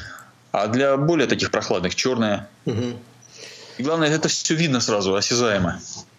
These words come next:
Speaker 2: Да, ну, ну ещё вот такая вот, э, когда я как бы заказывал у вас, э, рюкзак, мне пришла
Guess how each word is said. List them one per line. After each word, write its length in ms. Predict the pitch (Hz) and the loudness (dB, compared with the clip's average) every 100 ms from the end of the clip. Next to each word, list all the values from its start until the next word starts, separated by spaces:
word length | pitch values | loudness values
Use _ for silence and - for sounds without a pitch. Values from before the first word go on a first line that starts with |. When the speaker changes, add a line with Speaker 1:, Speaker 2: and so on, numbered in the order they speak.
| - - - | -14 -14 -8
Speaker 2:
Да, 320 | 127 117 113 113 | -4 -2 0 0
ну, 220 | 185 165 | 2 2
ну 220 | 165 175 | 4 4
ещё 180 | 180 185 | 4 6
вот 200 | 170 151 | 6 6
такая 360 | 151 - 139 117 | 6 6 6 6
вот, 160 | 104 | 6
э, 160 | 113 101 | 4 4
когда 320 | 104 104 110 | 2 2 4
я 240 | 107 101 95 - - - - | 4 2 -2 -10 -18 -20 -4
как 200 | 110 104 | -4 0
бы 240 | 104 98 107 147 | -2 -2 -6 -6
заказывал 600 | 113 110 123 110 107 107 | -4 -2 -2 -2 -2 0
у 60 | |
вас, 280 | 107 101 - | -2 -4 -4
э, 160 | 107 110 | -4 -2
рюкзак, 440 | 113 127 151 - | -2 -2 -2 -2
мне 120 | 113 104 | -4 -4
пришла 480 | 113 - 117 104 | -4 -4 -4 -4